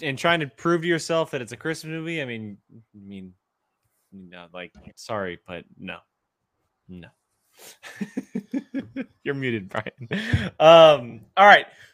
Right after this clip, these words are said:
Well, I think this is a perfect time to kinda wrap up here. Uh, as we mentioned, a butt ton of Christmas movies, our favorites, some movies that, uh, are very well known out in the universe, um, but also some movies that maybe you had not seen before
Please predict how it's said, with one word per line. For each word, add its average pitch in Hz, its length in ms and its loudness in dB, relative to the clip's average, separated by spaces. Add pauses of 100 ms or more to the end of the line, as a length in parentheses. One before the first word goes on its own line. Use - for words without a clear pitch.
(140)
Well, 170 480 4
I 170 140 0
think 202 200 -6
this 190 200 -8
is 180 80 -8
a 180 60 -4
perfect 175 360 -2
time 165 220 -4
to 147 60 -10
kinda 143 240 -4
wrap 139 340 -4
up 135 180 -8
here. 120 460 -10 (340)
Uh, 123 320 -4
as 135 220 -4
we 131 100 -10
mentioned, 135 360 -10
a 117 120 -10 (320)
butt 185 320 4
ton 135 420 -4
of 113 140 -10
Christmas 127 420 -12
movies, 120 280 -14
our 127 160 -10
favorites, 117 500 -12
some 117 120 -16
movies 117 300 -8
that, 110 280 -4 (240)
uh, 113 260 -4
are 143 120 -2
very 175 220 4
well 165 160 4
known 139 320 0
out 139 180 -4
in 139 60 -8
the 139 80 -6
universe, 139 500 -8 (460)
um, 107 520 -8
but 127 120 -4
also 143 180 0
some - 160 -12
movies 135 300 -6
that 127 140 -4
maybe 123 260 -6
you 120 200 -6
had 117 120 -2
not 120 200 -2
seen 117 240 -6
before 110 480 -4